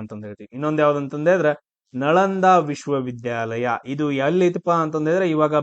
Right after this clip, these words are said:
ಬಿಹಾರದಲ್ಲೈತೆ. So ಬಿಹಾರದಲ್ಲಿರುವಂತಹ ಒಂದು ವಿಶ್ವವಿದ್ಯಾಲಯ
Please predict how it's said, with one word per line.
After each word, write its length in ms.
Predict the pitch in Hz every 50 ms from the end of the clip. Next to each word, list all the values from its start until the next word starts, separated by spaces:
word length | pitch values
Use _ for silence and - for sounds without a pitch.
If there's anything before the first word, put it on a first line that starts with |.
| 131 123 127
ಬಿಹಾರದಲ್ಲೈತೆ. 760 | 139 151 143 156 156 151 143 135 127 120 113 - - - - - _ _ _ _ _ _ _ _ _ _ _
So 100 | - 131 131 127 127 123 123
ಬಿಹಾರದಲ್ಲಿರುವಂತಹ 1300 | 123 139 156 170 170 156 165 151 151 143 139 135 131 131 127 127 127 127 127 127 123 120 110 - 131 165 202 214 180
ಒಂದು 240 | 139 127 127 151 214 254 254 - _ _ _ _ _ _ _ _ _ _ _ -
ವಿಶ್ವವಿದ್ಯಾಲಯ 760 | 165 180 170 - 165 156 151 143 135 139 135 131 131 135 160